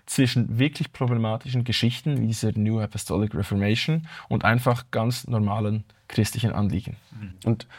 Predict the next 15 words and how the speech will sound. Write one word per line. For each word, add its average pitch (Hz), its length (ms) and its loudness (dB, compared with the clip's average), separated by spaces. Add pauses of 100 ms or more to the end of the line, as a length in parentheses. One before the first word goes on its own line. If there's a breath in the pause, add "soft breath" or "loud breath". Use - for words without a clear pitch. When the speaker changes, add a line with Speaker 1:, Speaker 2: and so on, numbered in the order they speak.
Speaker 2:
also 95 160 4
für 123 80 4
mich 127 100 6
stellt 139 160 4
sich 113 80 -2
dann 113 140 2
auch 107 80 0
die - 80 -10
Frage, 104 340 2
ob 101 80 -2
es - 80 -10
dieses, - 640 -6
in - 80 -4
Anführungszeichen, 95 720 2
neue 107 480 2